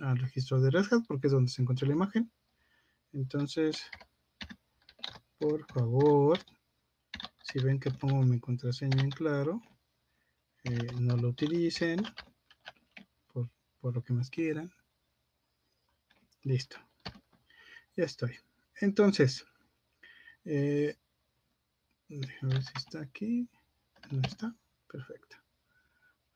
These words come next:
Entonces, voy a ejecutar,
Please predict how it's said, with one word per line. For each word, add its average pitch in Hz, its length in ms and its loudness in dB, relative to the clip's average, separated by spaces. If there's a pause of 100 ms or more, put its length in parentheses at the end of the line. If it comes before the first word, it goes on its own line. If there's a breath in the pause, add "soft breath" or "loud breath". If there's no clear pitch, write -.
(640)
Entonces, 131 720 0 (1900 loud breath)
voy 196 100 6
a 220 40 10
ejecutar, 151 600 2